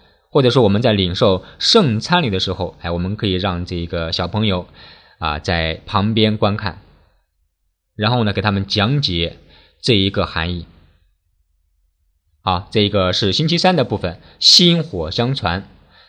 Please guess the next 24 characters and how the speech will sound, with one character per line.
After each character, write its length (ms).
我 60
们 80
再 80
来 80
看 200
星 120
期 80
四 160
的 100
部 120
分， 300
神 420
圣 220
的 100
审 200
判。 260
好， 140
我 60
们 120
先 160
来 140
看 280
圣 220
经 220